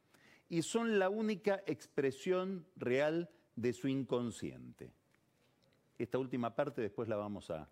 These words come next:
lo vamos a interrogar al doctor Abadi sobre qué habrá querido decir le Carré diciendo que hay una especie de sótano en la democracia, de zona no controlada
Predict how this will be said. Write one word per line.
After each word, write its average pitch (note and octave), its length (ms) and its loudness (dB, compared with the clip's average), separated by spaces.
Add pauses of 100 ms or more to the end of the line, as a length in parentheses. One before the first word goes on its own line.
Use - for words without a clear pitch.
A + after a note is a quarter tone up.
lo G#2+ 100 0
vamos C3 240 0
a C3 60 0
interrogar A2+ 560 2 (260)
al G#2 180 2
doctor A2 300 0
Abadi F#2 480 0 (460)
sobre F2+ 360 -4
qué B2 100 0
habrá B2 220 2
querido A2+ 280 -2
decir A2 380 -2
le A2+ 160 0
Carré A2+ 400 -2 (460)
diciendo A#2 840 0
que E3 140 0
hay G3 120 2
una A3 120 -2
especie F3 460 0
de B2 100 2
sótano G2 680 -2
en F#2+ 120 -4
la F#2 100 2
democracia, F#2+ 840 -4 (1400)
de G2+ 260 -4
zona D#3+ 580 -2 (800)
no C#3+ 340 0
controlada B2 1000 0